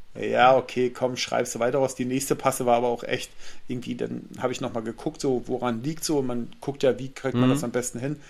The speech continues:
Speaker 1: Da war gar, dann auch gleich eine Vier und dann hab ich gesagt, ja, komm, leck mich, dann, ja, dann schreibe ich halt nicht auf. So, weil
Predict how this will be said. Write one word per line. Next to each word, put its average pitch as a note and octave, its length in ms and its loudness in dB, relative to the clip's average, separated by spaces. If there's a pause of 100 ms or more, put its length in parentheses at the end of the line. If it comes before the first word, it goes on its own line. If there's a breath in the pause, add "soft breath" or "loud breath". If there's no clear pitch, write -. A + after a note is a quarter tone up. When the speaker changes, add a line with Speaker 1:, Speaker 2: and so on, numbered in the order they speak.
(380 loud breath)
Speaker 1:
Da A#2 100 -2
war A#2+ 120 6
gar, B2 180 4
dann A#2+ 360 0
auch - 180 0
gleich C#3+ 240 6
eine C#3+ 80 0
Vier C#3+ 300 2
und B2+ 80 2
dann A#2+ 120 2
hab A#2 80 0
ich A2+ 60 -6
gesagt, A2+ 340 -4
ja, A2 140 2
komm, A2+ 280 -4
leck G#2+ 200 -10
mich, G#2+ 220 -10
dann, G2+ 260 -6 (300)
ja, A#2+ 160 0
dann A#2+ 240 -2
schreibe B2 280 2
ich - 100 -6
halt A#2 140 -2
nicht G#2 160 -8
auf. - 260 -8 (100)
So, B2 300 -4
weil C3+ 240 8